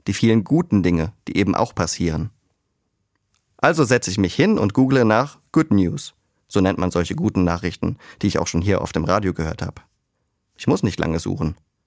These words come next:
Da ist ein Wurstwarenhersteller, der zum ersten Mal mehr Veggie verkauft. Oder wie in Hamburg Zuhörbänke gegen Einsamkeit hingestellt werden.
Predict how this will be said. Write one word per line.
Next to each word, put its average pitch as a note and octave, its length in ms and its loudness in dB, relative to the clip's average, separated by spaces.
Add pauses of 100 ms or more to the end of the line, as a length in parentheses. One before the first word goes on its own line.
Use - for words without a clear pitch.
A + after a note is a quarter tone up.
(580)
Da - 80 0
ist F#2+ 160 0
ein F2+ 140 0
Wurstwarenhersteller, G2 1000 0
der G2 120 0
zum - 140 0
ersten G#2+ 320 2
Mal G2+ 220 4
mehr G#2 280 4
Veggie G#2+ 280 0
verkauft. - 580 -4 (520)
Oder G#2+ 260 4
wie G#2+ 140 4
in G2 180 2
Hamburg A#2 480 2
Zuhörbänke G2+ 680 2
gegen F#2+ 280 0
Einsamkeit G2+ 540 0
hingestellt F#2+ 520 0
werden. F2+ 380 2